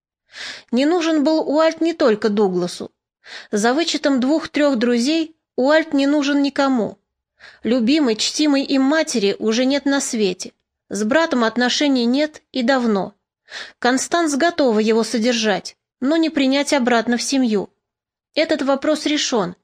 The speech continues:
и решён окончательно. К тому же она тяжело больна, в сущности, ей уже не до Уальда. С тринадцатого февраля тысяча восемьсот девяносто восьмого года Уальд живёт новой, столь непривычной для него жизнью,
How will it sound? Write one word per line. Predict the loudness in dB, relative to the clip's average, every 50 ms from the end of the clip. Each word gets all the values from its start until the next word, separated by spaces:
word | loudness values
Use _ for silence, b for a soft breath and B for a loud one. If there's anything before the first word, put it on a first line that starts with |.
| _ _
и | -4 -2
решён | 0 -2 -2 0 0 0 0
окончательно. | 0 0 0 0 0 0 0 0 -2 -2 -2 -6 -10 -12 -14 -16 -20 -20 _ _ _ _ B B B B B B B B
К | -10 -4
тому | -2 0 2 2 2 2
же | 0 0
она | 0 0 -2 -2
тяжело | -2 -2 -2 0 0 0 0 2
больна, | 2 2 2 2 2 2 0 0 -2 -4 -8 _ _ _ _
в | _ -14 -6
сущности, | -4 -2 -2 0 0 -2 -2 -2 -2 -2
ей | -2 0 0 0 0
уже | 0 0 0 0 0
не | 0 0
до | 0 0 0
Уальда. | 2 2 2 0 0 -2 -4 -6 -10 -12 -14 _ _ _ _ _ _ _ _ _ _ B B B B B B B B
С | -16 -6
тринадцатого | -2 0 2 2 2 0 0 -2 -2 0 0 0 0 0
февраля | -2 -2 0 2 2 2 2 2 2
тысяча | 0 0 -2 -2 0 0 0
восемьсот | -2 0 0 0 -2 0 0 0 0 0
девяносто | 0 0 0 2 0 0 -2 -2 -2 0
восьмого | 0 0 0 0 0 2 2 2 0
года | 0 0 0 0 0 0 0 -2 -4 -6 _ _ _ _ _
Уальд | 0 2 2 2 2 0 0
живёт | -2 -2 0 0 0 0 0
новой, | 0 2 2 2 0 0 -2 -4 -4 -8 _ _ _ _
столь | -16 -10 -4 -2 0 2 2
непривычной | 2 0 0 -2 -2 0 0 0 -2 -2 -2 0 0 0
для | 0 0 2
него | 2 0 0 0 0 0
жизнью, | 0 0 0 0 -2 -2 -4 -6 -8 -10 -12